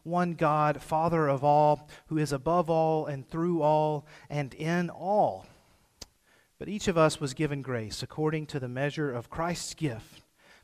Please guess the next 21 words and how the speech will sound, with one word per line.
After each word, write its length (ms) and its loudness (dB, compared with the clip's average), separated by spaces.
Therefore 320 2
it 60 4
is 100 0
said, 240 2
"When 120 -6
he 120 -2
ascended 380 0
on 140 -2
high, 320 -2
he 120 -4
made 240 -2
captivity 640 -4
itself 460 -2
a 40 -4
captive. 520 -8
He 120 -10
gave 360 -2
gifts 320 -4
to 120 -6
his 200 -6
people." 480 -6